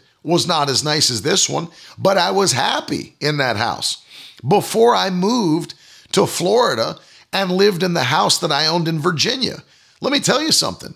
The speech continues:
I was thankful for that house, and that house is nice. It's not anywhere as nice as this one, but it's nice, and I was thankful for it. I wasn't sitting around angry in my house because of the level of house that I purchased and thought,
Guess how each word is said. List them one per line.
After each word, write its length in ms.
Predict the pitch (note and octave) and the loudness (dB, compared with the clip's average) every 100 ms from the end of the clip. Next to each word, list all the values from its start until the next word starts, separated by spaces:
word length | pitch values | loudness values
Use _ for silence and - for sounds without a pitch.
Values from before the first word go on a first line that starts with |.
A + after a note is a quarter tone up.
| _ | _
I 160 | - G3+ | 0 0
was 240 | B3 B3 | 0 -2
thankful 560 | - G#3+ A#3+ C#4+ - G#3+ | -2 -2 -2 -4 -2 -2
for 140 | - | 0
that 200 | B2+ A2 | 0 0
house, 500 | F#2+ G#2+ C#2+ - - - _ - | 0 -4 -2 -4 -4 -10 _ -6
and 120 | E3 | -2
that 140 | G#3 F#3 | 0 2
house 260 | G3 G#3+ | 2 0
is 160 | G#3+ D#3 | 0 0
nice. 480 | G3+ C4+ B3 - - | 0 -2 -2 -6 -4
It's 260 | D3+ D#3 D#3 | -2 -2 -2
not 260 | E3+ D#3 F#3 | -2 -2 -2
anywhere 460 | A#3 C4 G3+ C#3+ | -2 0 0 0
as 140 | C3+ C3+ | 0 -2
nice 240 | D#3+ A#2 | -2 -2
as 160 | C3+ G#2+ | -4 -2
this 320 | A#3+ C4+ - | 0 0 -2
one, 240 | F2 - - _ _ _ _ - | -6 -10 -16 _ _ _ _ -2
but 180 | D3+ G3 | 0 2
it's 180 | - | 0
nice, 380 | F3 C4 D#4 - | 0 0 -2 -2
and 140 | - E3+ | -2 0
I 120 | F#3+ | 0
was 220 | G3+ E3 | 0 0
thankful 460 | - A#3 C#4 - - | 0 -2 -2 -4 -6
for 300 | - F#2 - | -4 -8 -8
it. 60 | - _ _ _ _ - | -14 _ _ _ _ -2
I 100 | F3+ | 0
wasn't 320 | A#3+ F3 E3+ | 2 0 0
sitting 260 | - - | 0 0
around 320 | F3+ F3+ E3+ C#3+ | -2 0 0 -2
angry 520 | B2+ G3 G#3 E3 D3+ | 0 0 0 -2 -2
in 80 | C#3+ | -2
my 200 | B2 A2+ | 0 0
house 500 | G#2 E3+ G#2+ C#2+ - - - - | 0 0 -2 -2 -6 -8 -20 -4
because 360 | E3 - F#3 | -2 2 2
of 100 | E3 | 0
the 100 | D3+ | 0
level 380 | D3+ D#3 E3+ D#3 | 0 2 2 2
of 100 | C3+ | 0
house 380 | G2+ D3 F3 - | 0 -2 0 -2
that 140 | B2 | -2
I 80 | E2+ | -4
purchased 460 | - A2 F2+ - G2+ | -4 -4 -4 -6 -6
and 60 | |
thought, 180 | G#2 F#2+ | -6 -8